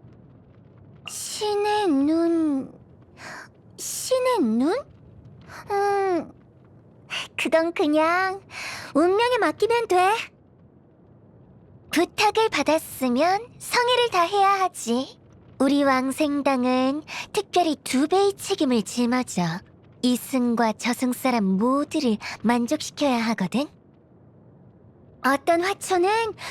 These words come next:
음기 넘치고 달빛이 비치는 곳에서만 자라. 본 적 있어? 헉, 없다고? 그럼 다음에 한번 보여줄게. 종려 씨는 생긴 건 젊은데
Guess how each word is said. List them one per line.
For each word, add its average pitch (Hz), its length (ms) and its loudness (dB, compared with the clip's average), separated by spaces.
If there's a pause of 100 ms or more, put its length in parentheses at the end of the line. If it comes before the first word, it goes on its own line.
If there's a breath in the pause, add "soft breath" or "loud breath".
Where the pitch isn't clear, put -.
(180 loud breath)
음기 240 320 2
넘치고 254 760 0
달빛이 392 460 0
비치는 453 400 0
곳에서만 381 520 2
자라. 208 400 -4 (220)
본 277 200 2
적 294 160 -2
있어? - 240 -2
헉, - 960 -2 (120)
없다고? 415 1080 2 (600 loud breath)
그럼 339 540 2 (200 loud breath)
다음에 320 300 2
한번 330 280 2
보여줄게. 294 520 0 (2000)
종려 302 500 2
씨는 311 840 0 (260 loud breath)
생긴 440 500 -2
건 392 200 0
젊은데 302 580 0